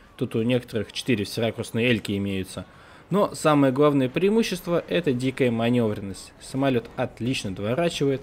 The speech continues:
может перекрутить любого противника, и проблемы будут, наверное, только со шведскими реактивами. Ещё у нас здесь есть хороший запас Л Т Ц, ну, точнее, запас вроде как небольшой, зато они откидываются по одной, что даёт нам банально больше сбросов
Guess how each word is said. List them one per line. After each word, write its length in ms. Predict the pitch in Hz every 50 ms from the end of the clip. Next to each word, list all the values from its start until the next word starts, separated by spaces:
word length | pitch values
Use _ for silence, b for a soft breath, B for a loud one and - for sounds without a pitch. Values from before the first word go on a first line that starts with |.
| - - -
может 320 | 131 123 123 117 120 107
перекрутить 560 | - 127 117 117 - - 123 - 131 113 -
любого 520 | 117 120 120 107 95 95 110 110 104 98 98
противника, 560 | - 113 113 - 180 170 156 147 - 127 120 B B B B B B B B
и 100 | - 214
проблемы 500 | 185 - - 127 123 131 143 143 135 117
будут, 280 | 107 117 120 104 - 107
наверное, 400 | 104 107 113 110 107 101 98 90
только 260 | - 104 101 - -
со 160 | - - 107
шведскими 560 | 101 - - 101 104 107 - - - 95 95
реактивами. 560 | 95 98 95 - - - 101 95 95 95 92 - B B B B B B B B B
Ещё 340 | 123 - - 208 233 220 - -
у 80 | 123
нас 180 | 120 120 120 117
здесь 200 | 117 113 - -
есть 160 | 151 135 -
хороший 580 | - - 147 135 123 110 113 110 - - - 98
запас 360 | 104 95 - 104 98 - -
Л 80 | 107
Т 140 | 104 - 156
Ц, 300 | 160 - 220 220 - - - -
ну, 120 | 156 139 - - -
точнее, 380 | - 127 123 - - 165 156 139
запас 320 | 131 135 - 180 160 151
вроде 220 | 160 165 165 160 -
как 180 | 165 160 -
небольшой, 640 | 180 175 175 170 185 196 190 - - 208 151 104 - B B B B B B B B -
зато 480 | 120 107 110 104 95 - - 202 214 -
они 220 | - 135 123 120 117
откидываются 520 | 117 - - 147 160 156 147 139 - 127
по 160 | - - 110
одной, 380 | 101 95 98 101 101 98 98 95 104 -
что 180 | - - 107
даёт 340 | 98 101 110 139 156 147 -
нам 200 | 110 98 95 92
банально 540 | 120 139 127 101 98 104 117 113 104 98 92
больше 340 | 92 104 104 98 - - 98
сбросов 440 | 95 92 107 107 110 - - 101